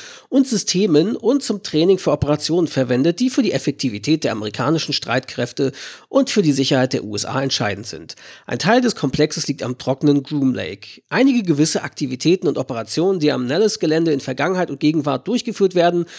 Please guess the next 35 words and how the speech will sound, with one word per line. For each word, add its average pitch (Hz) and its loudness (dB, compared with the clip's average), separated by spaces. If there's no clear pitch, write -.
bleiben 220 4
unter 190 0
Verschluss 165 0
und 139 -8
können 131 2
nicht 151 2
öffentlich 127 -4
diskutiert 123 -6
werden.“ 82 -12
<laughs> - -4
Das 147 -4
ist 160 -6
quasi 160 2
das 147 -4
offizielle 180 0
Statement 156 -4
der 151 2
C 151 0
I 151 0
A - -20
zu 185 2
der, 160 4
äh, 143 0
Nellis 147 4
Air 143 -4
Force 156 -4
Base 143 0
mit 139 0
der 139 0
Area 139 -2
fifty-one 135 -4
Bereich. 104 -10
So 131 -10
ist 135 -10
auch - -16